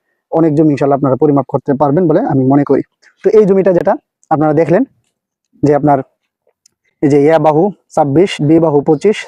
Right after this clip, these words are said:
সি বাহু হলো ছত্রিশ, এটা কিন্তু আমরা এখানে, এটা এখানে প্রয়োগ করে আপনাদেরকে দেখানোর একটু চেষ্টা করলাম। যদি এখানে দাঁড়িয়ে দাঁড়িয়ে আমি লেখলাম একটু অস্পষ্ট, বাকি আপনারা যদি একটু মনোযোগ সহকারে দেখেন, তাহলে আশা করি যে আপনারা এটা বিষয়টা বুঝতে পারবেন, ঠিক আছে? তো আজকে এই পর্যন্তই।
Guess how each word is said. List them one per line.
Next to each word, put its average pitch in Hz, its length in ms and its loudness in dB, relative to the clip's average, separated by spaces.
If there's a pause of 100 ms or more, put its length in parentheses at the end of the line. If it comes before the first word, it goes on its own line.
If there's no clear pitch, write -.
সি - 140 -2
বাহু 160 200 0
হলো 160 140 0
ছত্রিশ, 185 360 -2 (360)
এটা 165 160 0
কিন্তু 165 180 2
আমরা 160 140 2
এখানে, 170 180 0 (500)
এটা 170 180 0 (160)
এখানে 143 220 -2 (100)
প্রয়োগ 196 220 2
করে 156 200 0
আপনাদেরকে 147 300 -2
দেখানোর 147 360 -2
একটু 175 140 -2
চেষ্টা 190 320 -4
করলাম। 131 260 -2 (420)
যদি 185 180 2
এখানে 214 200 0
দাঁড়িয়ে 175 280 2
দাঁড়িয়ে 180 180 2
আমি 175 60 2
লেখলাম 180 300 0
একটু 156 220 -2
অস্পষ্ট, - 340 -8 (480)
বাকি 160 220 -2 (280)
আপনারা 156 320 0
যদি 175 100 2
একটু - 280 -4
মনোযোগ 180 320 0
সহকারে 160 340 -2
দেখেন, 156 280 0 (460)
তাহলে 156 160 0
আশা 151 180 -4
করি 147 160 0
যে 139 120 0
আপনারা 135 200 -2
এটা 131 200 0
বিষয়টা 127 320 -8
বুঝতে 131 240 -2
পারবেন, 123 300 -6 (340)
ঠিক 160 100 2
আছে? 175 140 0 (480)
তো - 40 -6
আজকে 170 180 0
এই 175 120 2
পর্যন্তই। 185 380 0